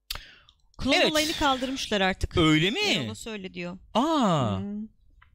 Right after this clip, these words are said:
Speaker 2: Ben bir dur, benim zamanım gelmiş. Ben bir gireyim bakayım bu aralar ya.
Speaker 1: Evet.
Speaker 2: Yani skill basarız nedir ya? Klasik Burak'ın söylemiyle. Doğru ama yani. Öyle bir şey ki.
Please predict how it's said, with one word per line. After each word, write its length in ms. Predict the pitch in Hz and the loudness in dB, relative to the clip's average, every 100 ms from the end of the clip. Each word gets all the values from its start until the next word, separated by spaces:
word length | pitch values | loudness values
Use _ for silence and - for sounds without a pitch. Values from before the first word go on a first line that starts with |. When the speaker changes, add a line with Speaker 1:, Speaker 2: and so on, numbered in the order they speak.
| _ _ - _ - | _ _ -20 _ -4
Speaker 2:
Ben 320 | 131 160 127 | 0 0 -2
bir 140 | 139 | -4
dur, 200 | 127 147 | 0 0
benim 180 | 135 143 | 2 2
zamanım 440 | 143 139 139 139 | 2 4 4 2
gelmiş. 360 | 135 127 120 - | 0 0 -2 -2
Ben 180 | 113 113 | -2 -2
bir 60 | |
gireyim 260 | 113 117 117 | -2 -2 0
bakayım 300 | 110 - 101 | -2 -4 -4
bu 60 | 85 | -2
aralar 340 | 82 80 78 | -4 -4 -4
ya. 240 | 78 85 - - - - | -6 -8 -10 -20 -20 -10
Speaker 1:
Evet. 380 | 185 190 - - | -8 -6 -8 -6
Speaker 2:
Yani 180 | - 214 | -2 0
skill 300 | - - 190 | -2 -4 -4
basarız 380 | 160 - 95 98 | -4 -2 -4 -2
nedir 220 | 117 110 | -4 -2
ya? 160 | 92 92 | -2 -2
Klasik 340 | 113 107 - | -2 -2 -4
Burak'ın 220 | 110 110 113 | -2 0 0
söylemiyle. 600 | - 107 98 92 95 131 - | 0 -2 -4 -6 -6 -8 0
Doğru 200 | 190 427 | 2 4
ama 140 | 415 277 | 4 4
yani. 400 | 170 135 113 135 | 2 2 -2 -2
Öyle 200 | 175 247 | 0 0
bir 40 | |
şey 180 | 254 - | 0 -2
ki. 260 | - 156 | -2 -2